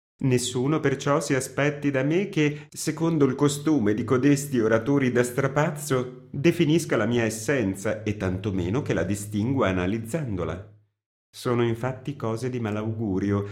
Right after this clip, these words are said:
sia porre dei confini a colei il cui potere è sconfinato,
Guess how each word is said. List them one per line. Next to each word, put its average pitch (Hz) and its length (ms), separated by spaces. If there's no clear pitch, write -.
sia 208 340
porre 147 420
dei 101 200
confini 104 680
a 92 140
colei 110 400
il 98 140
cui 110 240
potere 110 500
è 95 60
sconfinato, 104 880